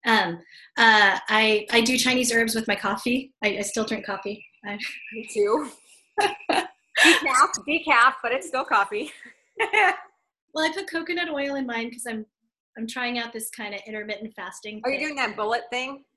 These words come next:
Speaker 1: Bulletproof, yeah.
Speaker 2: Uh-huh.
Speaker 1: Bulletproof. Um, but I tailor make mine because I have all the herbs to choose from. So I use, um, a really great standard menopause,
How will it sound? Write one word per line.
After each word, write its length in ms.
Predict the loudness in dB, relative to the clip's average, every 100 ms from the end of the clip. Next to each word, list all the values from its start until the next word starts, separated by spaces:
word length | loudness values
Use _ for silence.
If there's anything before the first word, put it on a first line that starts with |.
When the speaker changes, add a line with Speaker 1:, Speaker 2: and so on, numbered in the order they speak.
| _ _ -14
Speaker 1:
Bulletproof, 540 | -12 -12 -10 -10 -10
yeah. 140 | -14 -14 -16 -8
Speaker 2:
Uh-huh. 220 | -4 -4 -6 _ -20 -14
Speaker 1:
Bulletproof. 440 | -14 -12 -12 -14 _ _ -20 _ -8
Um, 300 | -4 -2 -4
but 80 | -4
I 80 | -4
tailor 340 | -4 -6 -4
make 220 | -4 -6
mine 560 | -8 -8 -8 -10 -12 -18 _ -16
because 800 | -14 -12 -10 -8 -10 -12 -16 -14
I 120 | -10 -10
have 500 | -8 -8 -8 -10 -14 _ -14
all 140 | -12
the 160 | -12 -12
herbs 220 | -14 -14
to 100 | -16
choose 300 | -12 -12 -12
from. 180 | -14 -14 -18 _ _
So 540 | -20 -12 -10 -10 -10 -12
I 60 | -12
use, 640 | -10 -10 -10 -12 -16 -20 _ _ _ _ _ _
um, 340 | -16 -14 -16 -18 _ _ _
a 100 | -14
really 520 | -8 -6 -4 -6 -8 -12
great 400 | -12 -10 -10 -14
standard 800 | -16 -14 -16 -14 -14 -14 -16 -20 -20
menopause, 1080 | -16 -16 -16 -14 -12 -14 -16 -16 -18 -20